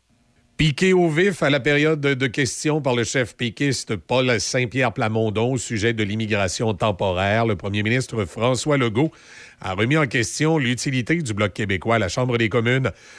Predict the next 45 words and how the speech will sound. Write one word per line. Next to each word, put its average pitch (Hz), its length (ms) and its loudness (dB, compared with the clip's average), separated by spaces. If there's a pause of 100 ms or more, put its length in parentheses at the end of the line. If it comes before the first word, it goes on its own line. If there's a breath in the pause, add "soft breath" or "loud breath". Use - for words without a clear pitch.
(140 loud breath)
En 90 140 -2
réponse 143 440 0
à 139 60 0
une 127 120 -2
question 143 520 0
du 117 180 -4
chef 127 320 -2
péquiste, 143 580 0
monsieur 113 300 -2
Legault 110 300 2
a 113 80 2
lancé « 101 640 0
À 98 100 -2
quoi 147 240 0
ça 139 180 0
sert 151 460 0
le 113 80 0
Bloc 101 280 -2
québécois 143 500 0
à 110 140 2
Ottawa ? » 131 480 0 (600 loud breath)
Le 120 80 -8
premier 113 260 -2
ministre 135 420 0
a 127 100 2
fait 143 180 0
cette 131 300 -2
déclaration 123 760 0
quelques 117 400 -2
heures 113 200 2
après 113 260 -2
que 110 120 -8
quatre 123 460 -4
de 101 120 -2
ses 107 180 -6
ministres 101 480 -2
eurent 98 120 0
demandé 110 520 0
que 135 100 -6
le 117 80 -2
fédéral 101 500 0
rembourse 117 540 0
les 123 100 -4
coûts 120 200 -4
associés 110 540 -4